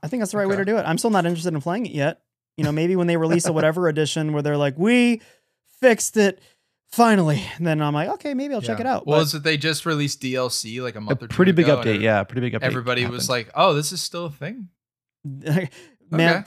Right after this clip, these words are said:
Speaker 1: C D Projekt has to do it. They poured way too much, they, all their
Speaker 2: They do.
Speaker 1: eggs into that, and to the point where they're like, "Uh, new Witcher trilogy, we're in trouble.
Speaker 3: <laughs>
Speaker 1: We need
Speaker 2: Yeah.
Speaker 1: to ca-, push the Witcher
Speaker 2: Well, they,
Speaker 1: button."
Speaker 2: they have to,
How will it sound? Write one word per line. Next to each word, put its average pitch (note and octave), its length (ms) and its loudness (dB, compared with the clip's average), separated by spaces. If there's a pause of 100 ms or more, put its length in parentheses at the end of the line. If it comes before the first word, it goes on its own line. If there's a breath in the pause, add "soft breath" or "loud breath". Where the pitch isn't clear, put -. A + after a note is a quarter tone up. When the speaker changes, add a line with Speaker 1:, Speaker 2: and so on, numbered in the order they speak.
Speaker 1:
C - 160 -2
D F#3+ 80 0
Projekt F#3+ 360 4
has D#3+ 260 2
to F3 80 -2
do F3+ 160 6
it. F3 160 4
They E3 100 2
poured E3+ 240 0
way E3 320 4
too - 200 -2
much, F3+ 420 0
they, E3+ 200 -2
all F#3 220 6
their G#3+ 140 6
Speaker 2:
They G3+ 60 4
do. G3+ 40 4
Speaker 1:
eggs D3+ 340 0
into D#3+ 280 -2
that, C#3+ 200 0
and D3 220 -6
to - 80 2
the F3+ 80 8
point G3 180 4
where F3 80 4
they're E3+ 120 6
like, D#3+ 180 2
"Uh, G#3+ 320 4
new G4+ 340 2
Witcher G#4+ 340 4
trilogy, F4 640 2 (380 soft breath)
we're D#4+ 240 6
in C4+ 100 6
trouble. G#3 440 6 (200)
Speaker 3:
<laughs> G3+ 180 0
Speaker 1:
We C4+ 160 2
need C4+ 160 4
Speaker 2:
Yeah. G#3 140 2
Speaker 1:
to A#3+ 140 2
ca-, G3+ 120 2
push C4 260 2
the A#3 140 2
Witcher B3 240 2
Speaker 2:
Well, G3 100 6
they, G3+ 80 6
Speaker 1:
button." F#3+ 140 -2
Speaker 2:
they F#3 140 2
have G#3 200 0
to, G3 140 -8